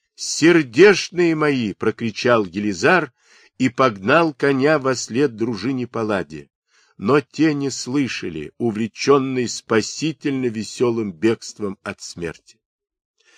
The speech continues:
Елизар, настёгивая коня, заметил, что нагоняет, и даже успел оглянуться, увидеть,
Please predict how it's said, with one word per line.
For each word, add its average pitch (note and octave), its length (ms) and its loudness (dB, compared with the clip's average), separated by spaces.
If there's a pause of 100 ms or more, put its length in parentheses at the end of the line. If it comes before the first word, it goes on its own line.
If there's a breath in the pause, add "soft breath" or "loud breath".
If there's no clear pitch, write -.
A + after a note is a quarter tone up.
(280 soft breath)
Елизар, B2+ 580 0 (220)
настёгивая A2 800 -2
коня, G#2+ 320 -2
заметил, F#2+ 640 -4 (260 soft breath)
что - 300 -2
нагоняет, B2 760 2
и B2 160 -6
даже B2+ 320 0
успел B2+ 440 0
оглянуться, B2 680 -2
увидеть, A2 720 -6